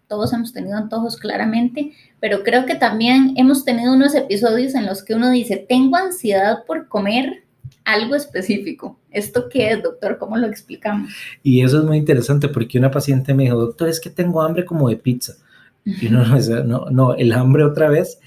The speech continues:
Speaker 2: es la necesidad biológica, uno no tiene hambre de algo específico.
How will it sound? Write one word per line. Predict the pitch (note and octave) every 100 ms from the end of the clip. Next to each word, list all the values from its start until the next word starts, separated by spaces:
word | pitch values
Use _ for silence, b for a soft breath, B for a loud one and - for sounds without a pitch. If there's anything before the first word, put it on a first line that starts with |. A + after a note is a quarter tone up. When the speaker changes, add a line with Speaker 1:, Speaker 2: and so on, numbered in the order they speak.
| B B
Speaker 2:
es | A#2+ A2+ -
la | D3+
necesidad | D3+ C#3+ C3 A#2 G#2+
biológica, | C3 C3+ C#3 C#3+ C3+ B2
uno | A#2+
no | C3 C#3+
tiene | D3 C#3+ C#3+
hambre | C#3+ C#3 -
de | C3+ A#2
algo | A2+ C3+
específico. | C#3 A#2+ A2+ C3 A#2 -